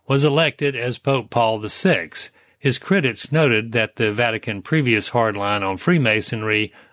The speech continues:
notably relaxed, page one fifty-two and one fifty-three. This tremendous change is understandable when you understand that the symbolism of Pope Paul the sixth holding forth the black magic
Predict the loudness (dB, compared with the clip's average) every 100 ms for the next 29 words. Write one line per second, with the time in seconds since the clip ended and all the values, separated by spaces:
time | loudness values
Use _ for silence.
0 | -2 2 2 2 2 2 2 2 2 0
1 | -4 -10 -16 -18 _ _ -4 -2 -4 -10
2 | -16 _ -6 -4 -2 -4 -4 -8 0 2
3 | 2 -2 -6 -4 -4 -2 -6 -4 0 2
4 | 0 -6 -20 _ _ _ _ _ 0 0
5 | 0 2 4 2 0 -2 -2 -2 -2 -2
6 | -2 -2 0 2 2 2 2 2 2 -2
7 | -2 0 0 0 0 -2 -2 -2 -2 -2
8 | _ _ -4 0 2 4 2 2 2 0
9 | 0 -4 -4 0 0 -2 -4 -2 -2 0
10 | 0 2 -2 0 2 2 -2 0 0 -4
11 | 0 2 2 0 0 2 0 0 0 0
12 | -2 -6